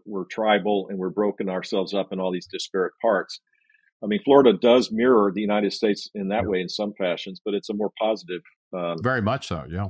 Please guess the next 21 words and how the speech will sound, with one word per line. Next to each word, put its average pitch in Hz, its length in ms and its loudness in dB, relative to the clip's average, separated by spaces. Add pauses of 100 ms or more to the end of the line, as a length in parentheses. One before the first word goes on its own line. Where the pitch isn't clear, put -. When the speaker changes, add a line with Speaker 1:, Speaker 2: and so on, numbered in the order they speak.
(360)
Speaker 1:
positive 95 320 2
place. 151 200 6
Speaker 2:
What, 185 80 -4
Speaker 1:
I 151 160 -6
mean, 135 100 2
Speaker 2:
can, 180 80 0
Speaker 1:
people 160 200 6
are 151 120 6
Speaker 2:
can 165 240 -2
you 156 40 -4
Speaker 1:
proud 131 220 2
to 139 80 -2
live 135 180 4
in 123 120 -2
Jacksonville, 127 680 0 (140)
proud 117 240 -2
to 127 60 -6
live 131 140 2
in 107 100 -6
Tampa, 131 260 -4
Speaker 2:
Yeah. 104 180 0